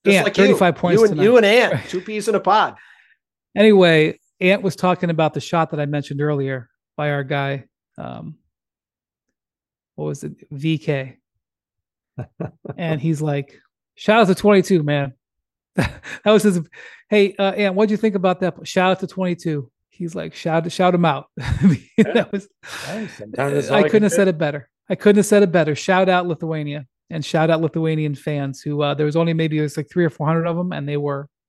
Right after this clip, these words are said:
Speaker 2: terrific.
Speaker 3: I was wondering how they'd travel to, uh,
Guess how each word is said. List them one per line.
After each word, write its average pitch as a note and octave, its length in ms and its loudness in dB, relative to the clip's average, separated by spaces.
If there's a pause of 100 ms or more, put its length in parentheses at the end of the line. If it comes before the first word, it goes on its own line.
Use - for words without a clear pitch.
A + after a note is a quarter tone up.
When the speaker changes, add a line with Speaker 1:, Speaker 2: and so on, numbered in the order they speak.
(280)
Speaker 2:
terrific. D3+ 300 -2
Speaker 3:
I - 20 2
was A3 160 -2 (100)
wondering F#3 280 -2
how A#2+ 240 -2
they'd A2+ 220 -2
travel G#2+ 500 -6
to, A2 320 -4
uh, G2+ 420 -6